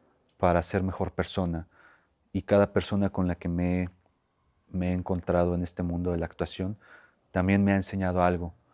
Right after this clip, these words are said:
para bien o para mal, <laughs> eh, de lo que sí quiero hacer o de lo que no quiero hacer, o de lo que sí,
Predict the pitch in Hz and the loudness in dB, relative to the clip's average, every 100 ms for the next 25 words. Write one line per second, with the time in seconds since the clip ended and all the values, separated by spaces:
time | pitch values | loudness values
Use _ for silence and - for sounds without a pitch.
0 | _ _ _ _ _ _ 90 85 85 104 | _ _ _ _ _ _ 0 2 2 2
1 | 139 - 87 101 101 87 _ - - 95 | 0 0 2 4 4 0 _ -20 -8 -6
2 | 98 - - - - - - 87 80 87 | -6 -14 -20 -20 -20 -18 -10 -8 -8 -8
3 | 90 85 82 - - - 98 117 98 - | -2 0 0 -2 -6 -6 0 2 4 4
4 | 117 92 80 - 85 92 - 104 - 98 | 4 4 2 -2 -2 -2 2 2 2 0
5 | 92 - 85 80 80 - - - 95 95 | 0 -6 -8 -6 -6 -8 -12 -8 -4 -2
6 | 95 | -2